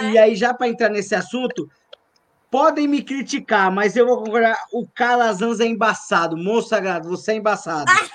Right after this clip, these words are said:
Speaker 2: Eu já vou concordar aqui, ó. Pra mim vem ele. Pode
Speaker 1: Ele
Speaker 2: falar
Speaker 1: fala
Speaker 2: se for.
Speaker 1: isso porque ele é São Paulino.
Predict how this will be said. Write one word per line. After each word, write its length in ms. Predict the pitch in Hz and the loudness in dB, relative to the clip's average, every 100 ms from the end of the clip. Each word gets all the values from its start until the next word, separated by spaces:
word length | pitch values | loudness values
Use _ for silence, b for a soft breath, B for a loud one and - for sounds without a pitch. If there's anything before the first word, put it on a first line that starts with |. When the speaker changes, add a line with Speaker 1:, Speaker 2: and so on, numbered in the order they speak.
| - - | -18 -10
Speaker 2:
Eu 200 | - 254 | 2 6
já 160 | 220 254 | 6 4
vou 160 | 254 262 | 2 2
concordar 500 | 269 262 262 247 247 | 0 2 2 4 4
aqui, 300 | - 196 202 | 2 0 4
ó. 220 | 156 107 - | 4 2 -6
Pra 180 | 254 247 | 0 2
mim 160 | 254 | 2
vem 240 | 247 262 196 | 0 0 2
ele. 220 | 165 123 - _ | 0 -2 -12 _
Pode 220 | - - 220 | 2 2 2
Speaker 1:
Ele 60 | |
Speaker 2:
falar 240 | 240 254 233 | 2 2 2
Speaker 1:
fala 100 | 214 | -4
Speaker 2:
se 100 | 370 | -4
for. 160 | 247 | -4
Speaker 1:
isso 120 | - - | -6 -12
porque 220 | 330 349 | -20 -14
ele 100 | 320 | -14
é 60 | |
São 180 | 339 339 | -12 -12
Paulino. 640 | 370 349 320 320 311 262 | -4 -4 -4 -14 -14 -14